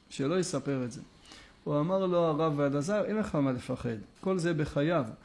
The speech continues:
אבל לאחר מותו זה מצווה לספר בשבח הצדיק, ואין לך מה לפחד לספר אותו.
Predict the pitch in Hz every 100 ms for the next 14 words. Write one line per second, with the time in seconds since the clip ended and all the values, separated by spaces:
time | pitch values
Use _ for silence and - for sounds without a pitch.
0 | - - - 127 127 135 135 202 190 156
1 | 131 190 202 170 143 139 - 185 180 -
2 | 139 170 180 147 135 160 147 - 127 117
3 | 123 185 196 196 139 151 175 185 170 165
4 | 156 156 147 139 135 147 135 127 - 139
5 | 120 107